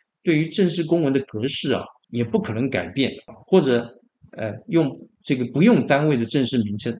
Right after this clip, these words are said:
这个我们不可能做这种改变。那么双-，双方呢，又陷入这个僵局。那么在这个时候呢，我们这个，呃，所谓的侧写两会的白手套就发挥功用。那么几经，呃，双方多次的磋商啊，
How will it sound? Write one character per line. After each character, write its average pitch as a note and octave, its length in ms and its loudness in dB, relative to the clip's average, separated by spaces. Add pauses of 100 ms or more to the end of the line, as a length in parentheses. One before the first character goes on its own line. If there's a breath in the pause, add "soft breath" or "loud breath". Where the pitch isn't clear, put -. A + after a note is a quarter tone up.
这 A#3 120 -2
个 D3+ 80 0
我 G#2 120 0
们 A#2+ 200 -4
不 - 120 -4
可 C#3+ 80 -4
能 A2 240 -4
做 D3 180 -2
这 C#3+ 140 -2
种 G2 180 -4
改 F2 220 -8
变。 B2+ 120 -2 (320)
那 - 80 -6
么 D3 60 0
双-， E3 180 -2 (140)
双 F3 240 -2
方 E3 160 0
呢， D#3+ 80 -2
又 D3 100 -2
陷 D3 240 0
入 C3+ 140 0
这 A#2+ 140 0
个 G#2+ 100 -2
僵 C3 300 -2
局。 - 80 -12 (420)
那 C3+ 80 -4
么 D#3 80 4
在 D#3+ 100 6
这 E3 140 2
个 D3 80 2
时 A#2+ 160 0
候 A#2 180 0
呢， F#2+ 160 -4 (180)
我 A#2+ 100 -8
们 B2 260 -2
这 C3+ 140 -2
个， A2+ 220 0 (100)
呃， A2 160 -8
所 G#2+ 160 -8
谓 B2 80 -4
的 B2+ 100 0
侧 D#3 320 4
写 A2+ 240 -4
两 G#2 240 -2
会 B2+ 140 -2
的 A2+ 80 -2
白 A2 200 -4
手 A#2 240 -4
套 G#2+ 160 -6 (140)
就 A#2+ 120 -8
发 A2+ 180 -4
挥 A2+ 140 -4
功 A2 220 -6
用。 A2 140 -6 (380)
那 D3+ 80 -2
么 D#3+ 80 0
几 B2 200 -4
经， F3 320 0 (360)
呃， A#2 140 -8
双 D#3+ 220 0
方 D#3+ 220 -2
多 F3 180 4
次 F3 240 -4
的 B2 200 2
磋 A#2+ 280 0
商 A#2 220 0
啊， G#2+ 100 -4